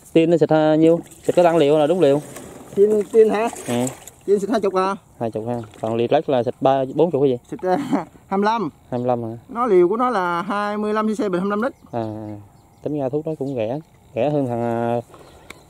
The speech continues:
Speaker 1: thằng, à, Amito Top.
Speaker 2: Đâu
Speaker 1: Amito
Speaker 2: có, đâu, nó mắc hơn Amito Top ơi.
Speaker 1: Mắc hơn mà tính ra nó xịt có bình hai mươi lăm C C à.
Speaker 2: À,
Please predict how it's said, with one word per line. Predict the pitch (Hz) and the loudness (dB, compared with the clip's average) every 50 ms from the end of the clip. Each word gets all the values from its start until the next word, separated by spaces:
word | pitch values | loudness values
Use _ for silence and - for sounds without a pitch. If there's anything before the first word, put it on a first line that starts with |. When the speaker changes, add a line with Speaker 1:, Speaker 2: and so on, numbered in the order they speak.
| _ - - | _ -8 -4
Speaker 1:
thằng, | 120 120 | -2 0
à, | 120 120 120 117 117 120 117 | 0 0 0 0 0 0 0
Amito | 123 135 160 170 - 147 | 0 0 0 0 0 0
Top. | - 175 185 214 220 - - - - - - - - - | 2 4 2 2 0 -4 -12 -20 -20 -20 -20 -20 -14 -8
Speaker 2:
Đâu | - - | -4 0
Speaker 1:
Amito | 131 147 269 | 2 2 4
Speaker 2:
có, | 302 320 330 311 | 4 2 0 -2
đâu, | 233 240 254 277 285 | -2 -2 0 0 0
nó | 294 302 | 0 0
mắc | 311 370 - | 0 0 0
hơn | - 269 269 269 285 | 0 0 0 0 0
Amito | 311 277 320 | 0 0 -2
Top | 392 381 285 | 0 2 2
ơi. | 302 320 285 233 196 - - - | 2 2 2 0 -2 -4 -2 -2
Speaker 1:
Mắc | 156 185 - - | -2 -2 2 2
hơn | 180 170 170 165 | 4 4 4 4
mà | 147 | 2
tính | 170 180 202 180 | 2 2 2 2
ra | 165 160 160 | 2 2 2
nó | 170 170 | 2 0
xịt | - 139 - | 0 0 0
có | 185 180 | 0 2
bình | 151 135 139 | 2 2 2
hai | 151 151 | 2 2
mươi | 156 | 2
lăm | 156 156 160 160 | 2 2 2 2
C | 147 | 2
C | - | 4
à. | 156 151 147 139 135 | 4 4 4 2 2
Speaker 2:
À, | 143 151 160 170 175 180 | 0 0 0 0 0 -2